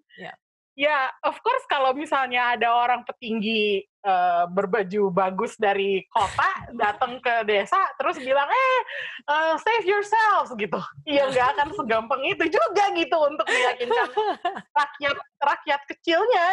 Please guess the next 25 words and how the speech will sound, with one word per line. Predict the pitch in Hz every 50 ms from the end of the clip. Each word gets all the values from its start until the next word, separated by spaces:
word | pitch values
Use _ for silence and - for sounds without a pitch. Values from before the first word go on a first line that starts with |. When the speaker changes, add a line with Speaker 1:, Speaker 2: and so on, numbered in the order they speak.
| 403 311
Speaker 2:
gitu. | 285 285 233 285 277
Maksudnya | 277 269 269 - 381 403 440 466 480 440 - - -
Speaker 1:
Iya. | 247 196 185 180 - 269
Speaker 2:
ya | 262 262 226
gimana, | 240 - 254 285 415 480 466 466 415 403 330 285 269
apalagi | 262 269 254 254 269 339 392 392 _ _ _ _ _ _ _
kalau | - 220 214 214 214 214 208 208 214 214 _ _ _
apa, | - 220 208 311 349 359 370 359 -
mmm, | - 202 202 202 208 208 202 208 208 208 208 226 220 _ _ _ _ _ _ _ _ _ _ _ _ _ _ _ -
apa, | 175 175 190 - 269 294 311 - - - -
mmm, | 196 185 180 185 185 185 180 180 180 180 180 180 180 180 175 185 180 -
pemerintah | 214 208 202 196 196 196 208 202 - 202 202 202
lokal, | 196 185 - - - 254 302 330 349 359 359 349 - - - - - - - -
Pemdanya | 269 262 285 269 247 247 240 240 - - - - - -
<laughs> | - -
di | - - 349 285 - 523 587 554 - 466 -
daerah | 247 233 233 - - - - 392 302 320
Speaker 1:
<laughs> | -
Speaker 2:
tersebut | - 339 - 277 247 233 247 311 359 - - -
tuh | 453 453 466 453 - - 466 440 392 - 277
nggak, | 269 240 240 226 240 - - 226 220
nggak, | 240 233 247 262 - _ _
nggak | 240 240 226 240 233 -
cepet | 220 - 254 - -
tanggap | 349 392 415 440 403 311 339